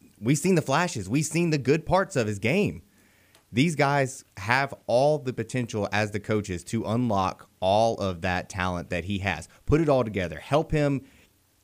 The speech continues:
be placed in a situation where he can be successful.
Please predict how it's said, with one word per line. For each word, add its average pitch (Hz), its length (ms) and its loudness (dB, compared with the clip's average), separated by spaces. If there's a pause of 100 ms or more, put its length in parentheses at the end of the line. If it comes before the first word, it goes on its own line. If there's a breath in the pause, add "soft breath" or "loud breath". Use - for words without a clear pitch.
(160)
be 127 140 -2
placed 135 540 -2
in 147 160 2
a 143 80 4
situation 101 960 -2 (300 soft breath)
where 107 580 0 (240 soft breath)
he 139 240 -4
can 113 240 -2
be 107 160 0
successful. 131 720 -4